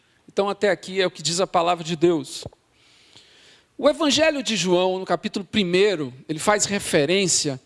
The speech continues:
João um, é o capítulo da Bíblia que faz referência a Gênesis, também no capítulo primeiro. E nós vamos ver lá em Gênesis, no capítulo primeiro, que no princípio, este "no princípio",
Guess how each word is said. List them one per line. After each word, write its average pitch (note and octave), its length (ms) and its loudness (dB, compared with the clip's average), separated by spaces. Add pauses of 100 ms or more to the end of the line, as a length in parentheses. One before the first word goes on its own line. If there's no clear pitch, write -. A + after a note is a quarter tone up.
(380)
João G3+ 480 2 (360)
um, A3 280 2 (1000)
é E3 400 2 (420)
o - 80 -4
capítulo A#3+ 420 0
da A3+ 100 4
Bíblia F#3 300 -2
que - 80 -10
faz F3 200 0
referência E3 680 0
a D#3 60 2
Gênesis, D3+ 680 2
também D#3+ 280 0
no D3+ 100 -6
capítulo D3+ 440 -4
primeiro. D3 560 0 (500)
E D#3+ 40 -8
nós G3 220 2
vamos B3+ 280 0
ver G#3 180 4
lá G#3 140 -2
em F#3+ 80 -2
Gênesis, E3+ 420 -2
no D#3+ 80 -8
capítulo G#3 400 -2
primeiro, F#3 500 0 (480)
que F#3 120 0
no A#3 160 4
princípio, F#3+ 800 2
este F#3 240 -2
"no A#3+ 180 2
princípio", A3 880 0